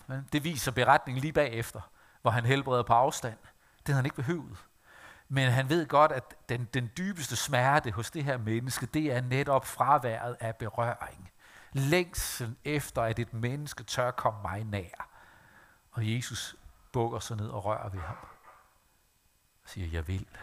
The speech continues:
blive ren." Og så sender han ham hen, som der stod i Moseloven. Tredje Mosebog, kapitel tretten og fjorten, fortæller om, at hvis man får et udslæt, og man er bange for, om det er spedalskhed,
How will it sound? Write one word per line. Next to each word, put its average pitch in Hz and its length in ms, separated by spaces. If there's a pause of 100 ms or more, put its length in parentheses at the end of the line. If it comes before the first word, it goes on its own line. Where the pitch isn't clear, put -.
(840)
blive 104 160
ren." - 400 (1700)
Og 147 140
så 202 100
sender 180 320
han 151 180
ham 147 160
hen, 196 220 (1500)
som 139 240
der 143 100
stod 185 360
i 147 80
Moseloven. 131 720
Tredje 175 280
Mosebog, 156 420
kapitel 120 280
tretten 143 380
og 113 80
fjorten, 139 460
fortæller 135 420
om, 147 140
at 117 100
hvis 117 180
man 127 100
får 151 380 (160)
et 143 160
udslæt, 170 600 (220)
og 131 120
man 127 140
er 131 40
bange 147 300
for, 143 240
om 127 120
det 131 200
er 117 40
spedalskhed, 165 760